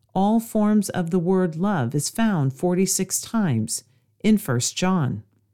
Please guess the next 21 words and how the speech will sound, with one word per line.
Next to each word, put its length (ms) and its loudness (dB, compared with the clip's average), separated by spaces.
Let 180 2
us 120 -2
take 200 -2
a 40 -2
look 220 0
at 140 -4
First 280 -2
Peter 300 0
chapter 380 -2
one, 260 0
verse 260 -2
eighteen 480 0
to 120 -4
nineteen. 560 0
"Ye 260 4
were 200 2
not 340 0
redeemed 560 2
with 160 -2
corruptible 640 -4
things, 480 -2